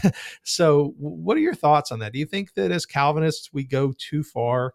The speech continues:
in our seeking of a logical answer, and maybe to the point where sometimes we're <sighs> maybe in, in danger of even misrepresenting God because we've tried to make him logical from our perspective?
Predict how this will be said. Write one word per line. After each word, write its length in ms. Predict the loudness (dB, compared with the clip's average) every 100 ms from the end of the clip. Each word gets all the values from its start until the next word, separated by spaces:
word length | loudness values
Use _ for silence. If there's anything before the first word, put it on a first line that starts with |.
| _ _ _ -6
in 160 | -2
our 240 | 0 0 -2
seeking 680 | -4 -4 -4 -4 -4 -4 -6
of 160 | -6 -4
a 40 |
logical 600 | -4 -2 -4 -6 -8 -8
answer, 520 | -6 -6 -6 -6 -4
and 120 | -4
maybe 240 | -4 -4 -4
to 140 | -6
the 80 | -10
point 320 | -8 -8 -8
where 120 | -8
sometimes 640 | -8 -8 -4 -2 -2 -4 -4
we're 280 | -2 -2 -4 _ _ _ _ _ _ _ _ _ _ _ -10 -2
<sighs> 680 | -2 -2 -8 -14 -18 -18 -14
maybe 500 | -6 0 2 4 2
in, 240 | 2 -2
in 160 | -4 -2
danger 380 | 0 0 0
of 140 | 0 0
even 200 | -2 0
misrepresenting 680 | -2 -2 -2 0 -2 -2 -2
God 340 | -2 0 0
because 300 | -2 -4 -4
we've 140 | -4 -4
tried 260 | -2 -2
to 60 | -2
make 280 | -2 -2 -2
him 220 | -4 -2
logical 460 | -2 -4 -2 -4
from 160 | -4 -4
our 120 | -4
perspective? 680 | -4 -4 -2 -2 -2 -6 -8